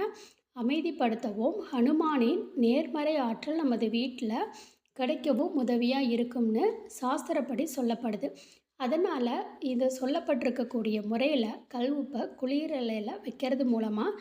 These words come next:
வீட்டிற்கு வரக்கூடிய எதிர்மறை எண்ணங்கள், ஆற்றல்கள் எல்லாமே நீங்கி பணவரவு,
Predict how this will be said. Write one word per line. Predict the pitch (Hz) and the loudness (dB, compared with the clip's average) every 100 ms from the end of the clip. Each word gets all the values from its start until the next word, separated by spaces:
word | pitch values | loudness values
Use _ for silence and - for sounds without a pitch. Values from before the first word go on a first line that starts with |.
| - - _ _ | -14 -20 _ _
வீட்டிற்கு | 294 370 370 330 - 339 | 0 2 2 -2 0 2
வரக்கூடிய | 269 220 247 262 226 214 339 440 - _ _ | 2 0 0 0 2 0 -2 -6 -12 _ _
எதிர்மறை | 269 285 381 330 311 311 | 2 4 2 2 0 -2
எண்ணங்கள், | 269 233 240 220 226 330 - | 0 0 0 -2 -2 -4 -2
ஆற்றல்கள் | 277 254 285 330 277 254 339 311 | 2 2 2 0 0 0 0 2
எல்லாமே | 240 254 339 294 311 | 4 4 4 4 4
நீங்கி | 262 226 226 - | 4 2 0 -2
பணவரவு, | - 226 269 269 247 220 294 | 0 0 2 2 0 0 0